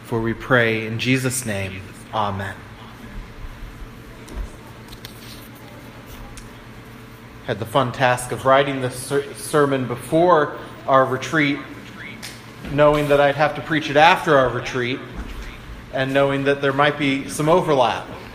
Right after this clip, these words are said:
But I, I wrote this, this next thought, and I didn't have to change it, which is good. I guessed rightly.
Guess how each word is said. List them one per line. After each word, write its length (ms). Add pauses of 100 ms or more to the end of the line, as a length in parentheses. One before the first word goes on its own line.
(1900)
But 200
I, 240
I 20
wrote 300
this, 360 (440)
this 240
next 300
thought, 460 (2000)
and 120
I 120
didn't 180
have 160
to 80
change 460
it, 160 (1400)
which 200
is 120
good. 300 (640)
I 120
guessed 340
rightly. 480